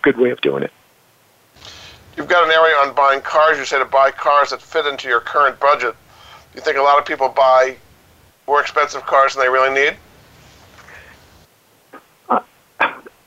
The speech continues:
Speaker 1: I don't think as much as probably the previous generation. I think they're getting more practical in terms of how they're approaching transportation.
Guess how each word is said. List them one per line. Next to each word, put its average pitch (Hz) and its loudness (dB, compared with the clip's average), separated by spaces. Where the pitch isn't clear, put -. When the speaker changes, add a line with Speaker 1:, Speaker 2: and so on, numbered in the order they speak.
Speaker 1:
I 226 4
don't 240 2
think 190 2
as 139 0
much 143 0
as 143 2
probably 143 -2
the - -10
previous 143 2
generation. 123 2
I 123 0
think 131 0
they're 131 2
getting 139 2
more 135 2
practical 131 0
in 131 2
terms 123 0
of 123 0
how 127 0
they're 123 4
approaching 123 0
transportation. 127 2